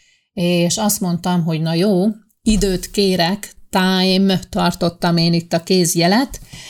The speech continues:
Rendben lesz ez így, meg lesz ez, viszont rá kell éreznem az ízére. Én azt vallom, hogy ami az utunkba kerül,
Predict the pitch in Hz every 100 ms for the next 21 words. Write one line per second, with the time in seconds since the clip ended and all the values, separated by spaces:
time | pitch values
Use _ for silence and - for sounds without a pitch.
0 | - _ _ 208 285 285 226 196 214 240
1 | 208 185 190 220 254 269 - 196 208 269
2 | 233 196 - - 185 202 254 247 247 -
3 | - - 202 208 - 190 214 233 247 208
4 | 175 - 185 180 165 170 160 156 147 -
5 | 170 151 151 165 170 - 151 170 - _
6 | _ - - - - 196 208 247 294 -
7 | 202 196 202 196 180 180 175 175 226 262
8 | 214 175 214 208 175 165 156 175 147 151
9 | 160 220 240